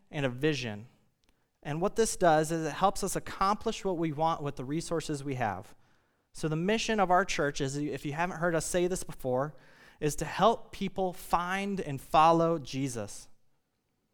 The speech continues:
And our vision for that is to create Christ-like community, one neighbor at a time. This informs and influences everything we do as a church.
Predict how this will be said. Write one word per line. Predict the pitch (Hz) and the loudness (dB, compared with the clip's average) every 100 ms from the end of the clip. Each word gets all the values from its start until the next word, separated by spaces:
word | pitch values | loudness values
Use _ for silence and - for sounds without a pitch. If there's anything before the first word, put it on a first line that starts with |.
| _ _ _ _ _ _ | _ _ _ _ _ _
And | 147 | -2
our | 151 | -2
vision | 131 190 220 226 | 2 2 4 2
for | 214 190 180 | 0 2 4
that | 156 131 - | 6 4 2
is | 131 | -4
to | 143 | -8
create | - - 160 180 185 | -8 -4 0 0 0
Christ-like | - 170 175 - 170 165 | -2 0 0 0 0 0
community, | - 156 151 147 147 147 | -4 -4 -2 -2 -2 -4
one | 123 135 156 160 | -2 -2 -2 -2
neighbor | 135 135 135 139 | -4 -4 -4 -4
at | 117 117 | -4 -6
a | 113 | -6
time. | - 101 107 - _ _ _ _ _ _ _ _ _ - | -8 -10 -12 -20 _ _ _ _ _ _ _ _ _ -2
This | 185 165 | -2 0
informs | 143 - 190 185 208 214 220 - | -4 -4 -4 0 2 0 -2 -4
and | 151 139 | -8 -8
influences | 196 196 - 170 147 143 131 - | -4 -4 -2 -4 -2 -4 -6 -4
everything | 185 190 220 196 190 170 | -4 -2 -6 -4 -4 -2
we | 170 196 | -2 -2
do | 170 180 156 151 - | -2 -2 0 -2 2
as | 143 143 | 2 2
a | 147 | -2
church. | - 120 - - | -2 -2 -4 -12